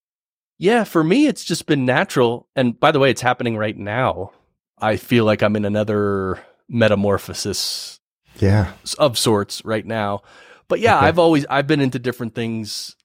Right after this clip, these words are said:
Speaker 1: Pretty much everything you mentioned, I've researched and been into as well at one point or another. And I've had so many different jobs and so many different industries and the opposite of just the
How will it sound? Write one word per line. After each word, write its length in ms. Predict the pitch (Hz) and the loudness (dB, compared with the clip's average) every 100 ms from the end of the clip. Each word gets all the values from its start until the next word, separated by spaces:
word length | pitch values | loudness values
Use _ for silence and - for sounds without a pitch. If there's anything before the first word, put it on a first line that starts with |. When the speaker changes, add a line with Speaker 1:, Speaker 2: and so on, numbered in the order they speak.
| _ | _
Speaker 1:
Pretty 120 | 165 165 | -2 0
much 160 | 139 | 4
everything 280 | 135 143 135 | 4 4 2
you 100 | 120 | 4
mentioned, 420 | 117 123 117 101 | 2 2 0 -4
I've 240 | - 110 101 101 _ | 0 -2 -2 -16 _
researched 480 | - 117 - 107 - | -6 -4 0 -2 -2
and 100 | 107 | -6
been 120 | 107 104 | -2 -2
into 280 | 104 113 | -2 -4
as 100 | 104 | -6
well 280 | 107 104 104 | -4 -4 -4
at 80 | 98 | -6
one 240 | 101 104 - | -8 -8 -10
point 220 | - 104 98 | -8 -6 -4
or 60 | |
another. 380 | 101 101 101 101 | -6 -4 -2 -4
And 140 | 95 - - - | -6 -12 -20 -2
I've 140 | 117 | 0
had 200 | 120 104 | 0 -2
so 200 | - 135 123 | 0 2 4
many 180 | 120 | 2
different 340 | 113 110 110 107 | 0 -4 -6 -6
jobs 680 | 110 107 107 104 104 104 107 | -2 2 2 2 0 -4 -10
and 100 | 101 | -6
so 160 | 113 | -4
many 140 | 107 110 | -4 -4
different 400 | 110 - 107 101 _ | -6 -8 -10 -12 _
industries 1000 | 117 117 113 104 - 113 110 110 110 104 | -6 -2 -2 -4 -6 -4 -2 -2 -4 -6
and 180 | 104 107 | -8 -4
the 140 | 127 | 2
opposite 440 | 123 127 120 - 113 | 4 4 -2 -2 -2
of 100 | 101 | -2
just 220 | 110 - | -6 -8
the 160 | 107 | -10